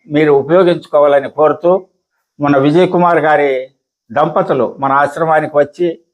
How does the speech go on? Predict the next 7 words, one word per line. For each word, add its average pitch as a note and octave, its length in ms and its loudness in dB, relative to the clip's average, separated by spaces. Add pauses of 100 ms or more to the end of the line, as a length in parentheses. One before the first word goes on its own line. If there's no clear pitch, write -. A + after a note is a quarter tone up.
మా C#3+ 300 2
భూమానంద D#3+ 520 0
స్వామి C#3+ 360 -2
ఆశీర్వాదం C#3+ 640 -2
తీసుకొని D#3+ 520 -6 (400)
వెళ్ళడానికి F3 560 2
ఇక E3 240 -2